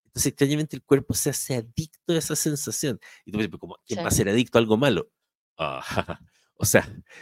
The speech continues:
Speaker 1: por algo existen, ¿no es cierto?, las
Speaker 2: Bienvenido a
Speaker 1: relaciones,
Speaker 2: nuestro
Speaker 1: las relaciones
Speaker 2: cerebro.
Speaker 1: tóxicas. En nuestro cerebro
Speaker 2: Sí.
Speaker 1: es, es lo menos razonable <laughs> que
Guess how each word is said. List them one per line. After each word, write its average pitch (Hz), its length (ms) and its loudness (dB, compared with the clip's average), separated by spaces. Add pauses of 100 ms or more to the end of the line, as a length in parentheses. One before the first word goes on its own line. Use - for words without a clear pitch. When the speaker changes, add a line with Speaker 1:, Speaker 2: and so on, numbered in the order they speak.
(140)
Speaker 1:
por 101 120 10
algo 101 200 6
existen, 110 380 -2
¿no 107 60 2
es 208 60 10
cierto?, 196 220 8
las 196 120 6
Speaker 2:
Bienvenido 208 60 10
a 208 40 10
Speaker 1:
relaciones, - 0 -
Speaker 2:
nuestro 202 260 4
Speaker 1:
las 208 140 4
relaciones 180 380 8
Speaker 2:
cerebro. - 60 -10
Speaker 1:
tóxicas. 113 540 2
En 92 120 -8
nuestro 107 220 -2
cerebro 117 320 2
Speaker 2:
Sí. - 60 2
Speaker 1:
es, 87 160 -2 (140)
es 104 180 -4
lo 95 120 -2
menos 123 280 0
razonable 131 560 -6
<laughs> - 0 -
que - 200 2